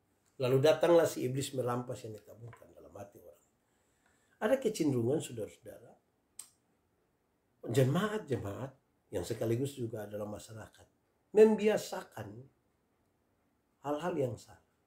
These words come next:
Mereka berusaha untuk membenarkan kebiasaan, bukan membiasakan kebenaran. Ada banyak hal tuh yang kita alami dalam perjalanan hidup kita. Kalau ada yang foto,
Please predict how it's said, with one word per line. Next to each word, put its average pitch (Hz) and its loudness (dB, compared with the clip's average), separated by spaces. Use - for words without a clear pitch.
Mereka 247 4
berusaha 240 2
untuk 214 -2
membenarkan 175 4
kebiasaan, - -8
bukan 202 8
membiasakan 156 4
kebenaran. 104 -14
Ada 208 -2
banyak 240 -2
hal - -8
tuh - -12
yang 180 2
kita 156 -2
alami 160 2
dalam 151 -2
perjalanan 151 -4
hidup 160 -10
kita. - -20
Kalau 151 8
ada 175 6
yang 180 8
foto, 185 4